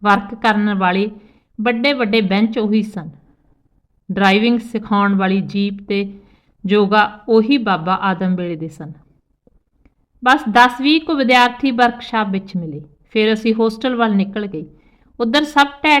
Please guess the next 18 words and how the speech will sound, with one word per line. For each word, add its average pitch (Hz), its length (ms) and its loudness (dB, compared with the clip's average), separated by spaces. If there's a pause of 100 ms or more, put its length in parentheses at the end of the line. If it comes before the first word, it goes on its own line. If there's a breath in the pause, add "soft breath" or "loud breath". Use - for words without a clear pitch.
ਢੇਰੀ 269 300 -2
ਹੋਣ 220 320 0
ਕਿਨਾਰੇ 190 380 -4
ਸੀ। 175 180 -20 (840)
ਬੁਢਲਾਡਾ 226 420 2
ਵਿੱਚ 208 180 -6
ਸਭ - 240 -8
ਤੋਂ 320 260 -6
ਸਸਤੀ 233 460 -4
ਤੇ 220 180 0
ਵਧੀਆ 220 380 0
ਚਾਹ 226 300 -2
ਤੇ 247 180 -4
ਸਮੋਸਿਆਂ 208 500 -4
ਦੀ 202 160 0
ਕੰਟੀਨ 196 540 -2
ਬੰਦ 175 340 -2
ਸੀ। 143 260 -12